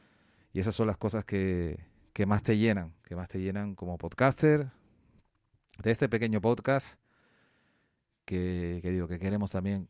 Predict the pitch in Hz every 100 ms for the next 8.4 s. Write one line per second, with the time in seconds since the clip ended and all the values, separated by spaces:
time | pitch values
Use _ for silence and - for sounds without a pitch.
0 | _ 107 104 104 110 143 127 110 98 101
1 | 90 - - - _ _ _ 123 117 113
2 | 135 135 135 - - _ _ _ - 95
3 | 92 85 92 95 90 90 85 85 85 98
4 | 110 92 - - - - - - 104 110
5 | 131 165 156 131 - 143 147 147 160 131
6 | 107 87 - - 85 - - 101 107 95
7 | 95 92 92 98 101 98 101 104 107 104
8 | - 90 85 -